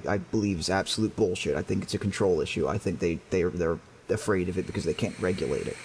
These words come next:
and they can't tax it or do anything with it. But anyway, they say that there is too much of a room for, for loss of whatever initial input that people are putting in.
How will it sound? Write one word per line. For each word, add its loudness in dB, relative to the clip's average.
and 0
they -2
can't -2
tax 0
it -4
or -2
do 0
anything -4
with -8
it. -6
But 4
anyway, 2
they 8
say 6
that 4
there 6
is 4
too 2
much 4
of 2
a 6
room 4
for, 6
for 0
loss 4
of 2
whatever 6
initial 4
input 4
that 2
people 2
are 4
putting 4
in. 2